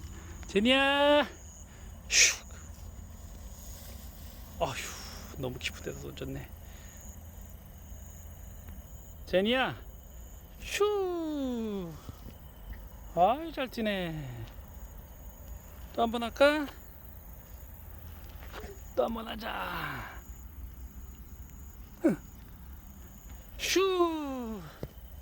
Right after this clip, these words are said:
아이, 잘 뛰네. <laughs> 저 꼬랑지 좀 봐.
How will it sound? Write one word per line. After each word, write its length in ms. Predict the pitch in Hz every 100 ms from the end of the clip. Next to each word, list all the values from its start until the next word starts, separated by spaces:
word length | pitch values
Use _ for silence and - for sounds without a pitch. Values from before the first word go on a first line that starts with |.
| - - - -
아이, 400 | 135 147 240 320
잘 160 | 294 254
뛰네. 640 | 233 220 196 170 151 139 - - - - -
<laughs> 160 | - - - - - - - - - - - - - - - - - - - - - - - - - - - - - - - - - - - - - - - - - - - - - - - - - - - -
저 100 | -
꼬랑지 360 | 156 135 123
좀 120 | 123
봐. 140 | 117